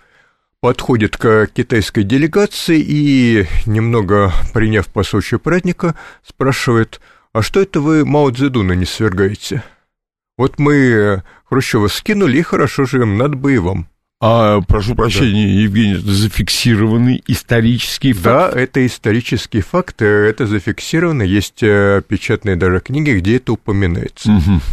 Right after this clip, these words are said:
Speaker 1: Можно представить себе, э, реакцию китайской делегации, которая понимает, что о таком предложении немедленно доложат Мао Цзэдуну. А Мао Цзэдун тогда уже достаточно сурово обходился со своими соратниками.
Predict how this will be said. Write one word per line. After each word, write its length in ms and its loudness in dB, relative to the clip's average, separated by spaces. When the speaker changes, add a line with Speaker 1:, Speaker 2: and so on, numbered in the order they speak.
Speaker 1:
Можно 260 2
представить 560 -2
себе, 840 0
э, 40 -4
реакцию 1120 -2
китайской 460 0
делегации, 540 0
которая 280 -2
понимает, 460 0
что 440 0
о 60 2
таком 320 -2
предложении 540 0
немедленно 720 2
доложат 420 0
Мао 260 0
Цзэдуну. 580 -6
А 100 -2
Мао 280 2
Цзэдун 380 -2
тогда 760 0
уже 220 0
достаточно 840 0
сурово 460 0
обходился 540 -2
со 140 -6
своими 300 -2
соратниками. 720 -6